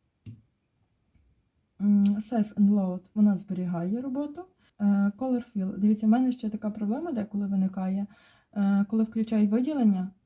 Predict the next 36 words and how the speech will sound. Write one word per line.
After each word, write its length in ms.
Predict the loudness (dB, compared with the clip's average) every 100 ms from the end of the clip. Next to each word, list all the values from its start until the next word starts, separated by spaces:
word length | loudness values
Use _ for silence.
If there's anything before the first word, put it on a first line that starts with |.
| _
деколи 380 | -2 0 0 2
він 180 | 4 4
вже 140 | 2
автоматично 600 | -2 0 0 -2 -2 -4
включений. 600 | -2 -4 -4 -4 -6 -4
І 100 | 0
якщо 340 | 0 0 -4 -2
він 140 | -2
автоматично 600 | -6 -2 -2 0 -4 -4
включений, 520 | -8 -8 -10 -2 0 0
як 160 | -4
тільки 340 | -4 -4 -2 -4
ви 240 | -2 -4 -12 _ _ _ _ 0
замальовуєте, 920 | 4 6 6 4 2 0 -2 -8 -12 _ _ _ -8
як 220 | -4 2
наводите, 600 | 2 4 0 -2 -6 -10 -6
воно 240 | 2 4 4
зразу 320 | 0 0 -2
фарбує 460 | -2 0 2 2
в 80 | 2
той 120 | -6
колір, 340 | -8 -4 -4 -6
що 180 | -10 -10
знаходиться 560 | -8 -4 -4 -4 -6
в 20 |
кружечку. 640 | -4 0 0 -2 -6 -12 -16 _ _ _ _ _ -2
М, 300 | 4 4 4 4
тому 260 | 4 4
бажано 380 | 0 2 2 4
його 200 | 4 4
зразу 300 | 2 0 0
виключити, 540 | -2 -6 -8 -8 -8
щоб 380 | -10 -8 -8 -8
уникнути 520 | -2 -2 0 -4 -4 -6
зайвих 300 | -6 -6 -10
проблем. 440 | -12 -6 -4